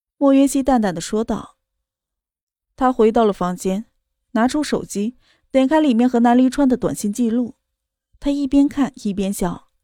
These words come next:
笑着笑着眼泪就出来了。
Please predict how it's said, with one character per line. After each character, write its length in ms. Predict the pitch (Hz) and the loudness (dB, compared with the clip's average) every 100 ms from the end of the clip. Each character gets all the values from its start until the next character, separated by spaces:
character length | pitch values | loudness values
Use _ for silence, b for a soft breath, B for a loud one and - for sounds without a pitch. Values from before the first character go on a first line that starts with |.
| _ _ | _ _
笑 260 | - 349 269 | -4 -2 0
着 100 | 165 | -2
笑 200 | 190 170 | -2 -2
着 200 | - b b b | -4 b b b
眼 220 | 226 190 | 0 0
泪 200 | 220 320 | 0 -2
就 120 | 226 175 | -4 -6
出 200 | - 170 | -6 -6
来 160 | 156 | -6
了。 240 | 131 - | -8 -16